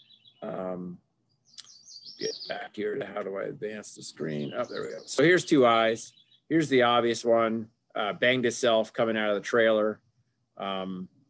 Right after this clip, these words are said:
you know, okay, it's got a cut here, but what you don't understand is this green dye that we put in the eye shows that that cut went straight across the cornea, you know,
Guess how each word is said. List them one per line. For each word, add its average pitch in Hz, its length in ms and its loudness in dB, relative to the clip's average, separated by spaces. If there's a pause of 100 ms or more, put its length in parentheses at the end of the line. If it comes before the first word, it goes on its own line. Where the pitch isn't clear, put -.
(380)
you - 100 -10
know, 95 440 -4
okay, 107 380 2
it's 104 100 -2
got 107 220 0
a 98 80 -2
cut - 300 -2
here, 104 440 -2
but 98 160 -6
what - 160 -12
you 92 80 -16
don't 120 240 2
understand 104 520 -4
is 98 100 -10
this 107 180 -2
green 110 360 -2
dye 104 320 -2
that 98 120 -8
we 101 100 -16
put 104 240 0
in 98 140 0
the 95 140 -6
eye 98 420 -8 (380)
shows 110 500 4
that 104 260 -2
that - 220 -6
cut 113 360 2 (480)
went 104 200 -6
straight 120 320 2
across 107 380 0
the - 80 -12
cornea, 101 600 -4 (440)
you 110 100 -6
know, 95 320 0